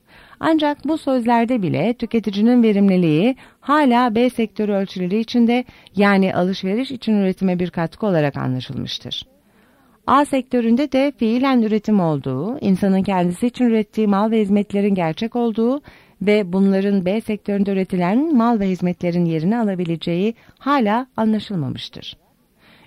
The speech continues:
Üretimle ilgili olarak verilen anlaşılmış türden sayısal bilgiler,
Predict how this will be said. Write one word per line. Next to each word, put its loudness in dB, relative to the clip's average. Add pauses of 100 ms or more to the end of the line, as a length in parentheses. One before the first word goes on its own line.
Üretimle 0
ilgili 0
olarak -2 (220)
verilen 0
anlaşılmış -4
türden -2
sayısal -4
bilgiler, -4